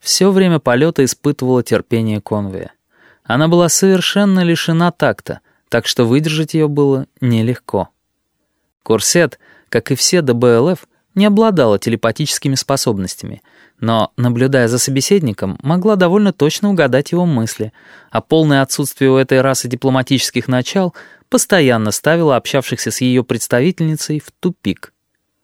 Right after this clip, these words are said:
Наконец они приблизились к сторожевому крейсеру и пришвартованному к нему аварийному кораблю.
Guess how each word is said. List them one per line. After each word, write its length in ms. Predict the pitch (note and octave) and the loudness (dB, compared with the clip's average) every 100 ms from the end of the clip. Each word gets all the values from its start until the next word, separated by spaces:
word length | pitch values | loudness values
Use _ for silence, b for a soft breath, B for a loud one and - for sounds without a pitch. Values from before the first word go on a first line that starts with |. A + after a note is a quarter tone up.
| _ _ _ _ - | _ _ _ _ -6
Наконец 500 | A2 G#2+ A2 D3 D3+ | -4 0 0 0 0
они 160 | C#3 | 0
приблизились 640 | C3 B2+ A2 A#2+ A#2+ C#3 - | 0 -2 0 0 2 -2 -2
к 40 | |
сторожевому 640 | - A#2+ A2+ A#2 B2 C#3 | -2 -2 0 0 0 0
крейсеру 560 | C3+ B2 G#2+ - C3+ D3+ b b b | 0 0 0 -2 -4 -6 b b b
и 80 | A#2+ | -4
пришвартованному 840 | - A#2+ A#2 A2 C#3+ D3 D3+ C#3+ | -2 -2 -2 0 0 0 0 -2
к 120 | C3+ | -2
нему 320 | C3+ B2+ B2+ - | -2 0 -2 -4
аварийному 600 | A2+ G#2 G2+ A2 A#2 A2 | -4 -2 0 0 0 -2
кораблю. 500 | A2 G#2+ G#2+ F#2+ D2 | -2 -2 -2 -6 -8